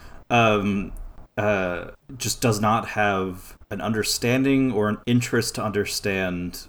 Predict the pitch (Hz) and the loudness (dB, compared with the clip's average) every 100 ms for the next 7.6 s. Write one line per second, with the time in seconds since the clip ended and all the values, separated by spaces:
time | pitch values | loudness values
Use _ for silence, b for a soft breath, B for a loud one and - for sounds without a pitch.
0 | _ - 104 - 95 90 87 90 82 - | _ -4 -4 -4 -4 -4 -4 -6 -8 -8
1 | 90 87 156 220 190 226 214 247 190 110 | -8 -6 -4 -2 -2 -2 0 2 2 2
2 | 117 - 156 135 170 160 - 190 190 175 | 0 -2 -2 0 -2 -2 -2 2 2 0
3 | 175 151 120 123 - B _ 156 202 139 | -6 -4 0 -2 -2 B _ 2 2 2
4 | 147 170 131 123 110 120 120 98 - 117 | -2 -2 2 2 2 0 0 -4 -2 0
5 | 110 - - - - 120 127 123 98 92 | 0 -4 -8 -18 -4 0 0 2 2 2
6 | 92 92 98 95 95 104 98 - 113 123 | 0 0 0 0 0 0 -2 -2 -2 0
7 | 101 92 - 98 92 - | -2 -4 -4 -2 -2 -6